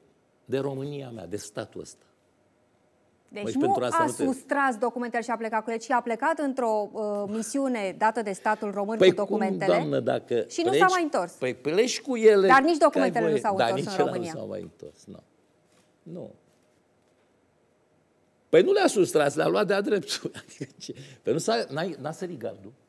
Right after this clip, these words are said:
Speaker 1: N-a intrat în fabrică și a furat. Nu.
Speaker 2: Dacă,
Speaker 1: Le-a avut la dispoziție.
Speaker 2: dacă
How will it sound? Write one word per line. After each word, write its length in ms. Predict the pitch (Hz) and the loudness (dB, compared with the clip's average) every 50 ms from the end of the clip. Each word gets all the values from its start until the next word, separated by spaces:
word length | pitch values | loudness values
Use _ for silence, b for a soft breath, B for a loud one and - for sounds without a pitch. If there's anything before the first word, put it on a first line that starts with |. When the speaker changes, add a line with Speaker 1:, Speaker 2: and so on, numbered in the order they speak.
| _ _ _ _ _ _ _ _ _ _ _ _ _ _ _ _ _ _ _ _ _ _ | _ _ _ _ _ _ _ _ _ _ _ _ _ _ _ _ _ _ _ _ _ _
Speaker 1:
N-a 140 | - 110 131 | -8 -6 -6
intrat 480 | 160 185 185 - 196 185 165 135 - - | -6 -4 -4 -2 0 0 0 -2 -4 -6
în 300 | 135 131 127 123 117 104 - - | -6 -6 -8 -10 -12 -14 -10 -6
fabrică 540 | - 131 120 110 117 117 110 - 143 165 - - - _ _ _ _ _ _ _ _ _ _ _ | -4 -4 -4 -6 -8 -10 -8 -8 -8 -8 -8 -12 -20 _ _ _ _ _ _ _ _ _ _ _
și 140 | - - 123 | -10 -6 -6
a 60 | 113 | -6
furat. 340 | - - 123 107 104 78 - _ _ _ _ - 135 | -6 -8 -10 -10 -12 -12 -14 _ _ _ _ -20 -18
Nu. 100 | - 359 370 | -16 -12 -6
Speaker 2:
Dacă, 480 | - 285 294 294 302 294 294 285 262 - - | -4 -4 -2 -2 0 0 0 -2 -4 -4 -2
Speaker 1:
Le-a 200 | 160 208 247 262 | 0 2 4 4
avut 200 | 262 247 349 359 | 4 4 4 2
la 120 | 359 349 | 2 2
dispoziție. 540 | 320 320 285 - - 277 311 302 240 247 220 | 0 0 -2 -4 -6 -8 -8 -8 -8 -8 -6
Speaker 2:
dacă 340 | 220 247 240 233 - 233 | -6 -6 -6 -6 -8 -10